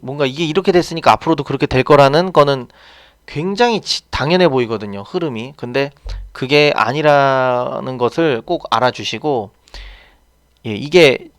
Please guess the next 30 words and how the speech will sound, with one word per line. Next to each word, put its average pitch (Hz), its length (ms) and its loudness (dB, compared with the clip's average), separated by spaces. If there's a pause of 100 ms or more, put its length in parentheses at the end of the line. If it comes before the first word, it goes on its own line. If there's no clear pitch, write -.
(120)
만 165 360 2
퍼센트 214 380 0
날아가도 135 540 4
그 143 100 -4
다음에 160 300 4
갈지 123 480 -6
죽을지는 135 800 -6
진짜 143 320 -2
모릅니다. 113 640 -10 (680)
근데 131 220 -6
이게 131 120 -2
테마로 190 440 4
인해서 139 260 -2
올라가면 131 760 2 (420)
그 - 100 -12
만 117 220 2
퍼센트 156 340 -2
올라간 123 240 -2
거 113 80 -4
다 - 180 -4
빠지기 131 360 2
때문에 110 340 -6
물타기가 127 680 -6 (260)
절대 143 260 -2
안 113 140 2
먹힌다는 110 480 -8
점. 98 140 -14 (520)
네, - 80 -12
이 113 80 -8
점만 139 540 -2